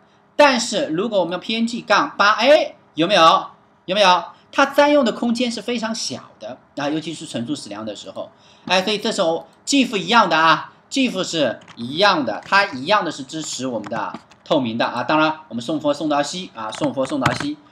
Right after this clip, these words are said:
我们直接的呢，让gif也来去进行一个呈现，它也是支持透明底的，只不过它多一种元素，就是它可以支持什么？动画啊，支持动画。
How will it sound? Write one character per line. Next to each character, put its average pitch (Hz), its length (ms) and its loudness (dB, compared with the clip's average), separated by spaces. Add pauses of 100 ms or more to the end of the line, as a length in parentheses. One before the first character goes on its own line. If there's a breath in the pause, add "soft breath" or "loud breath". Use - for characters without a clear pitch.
(160 soft breath)
我 110 100 -8
们 120 100 -6
直 139 180 -12
接 202 180 -2
的 208 60 -2
呢， 151 300 -4 (260)
让 131 340 -6
gif 175 420 -6
也 104 140 -8
来 107 140 -8
去 123 120 -14
进 117 160 -10
行 113 120 -8
一 - 20 -8
个 113 60 -12
呈 104 180 -14
现， - 200 -14 (280 loud breath)
它 311 160 -4
也 185 180 -2
是 117 140 -10
支 135 200 -10
持 104 420 -14 (420)
透 139 160 -4
明 110 240 -6
底 101 220 -14
的， - 140 -18 (200 soft breath)
只 147 140 -10
不 190 80 -6
过 190 100 2
它 214 280 -2
多 214 200 -4
一 202 60 -4
种 117 180 -8
元 104 180 -8
素， 127 140 -12
就 127 100 -10
是 - 140 -12
它 165 140 -6
可 165 100 -8
以 139 80 -2
支 160 160 -10
持 135 460 -6 (180)
什 143 120 -6
么？ 156 260 4 (320)
动 113 280 -4
画 127 360 -6
啊， 110 100 -10
支 123 140 -12
持 120 100 -10
动 120 120 -8
画。 120 240 -6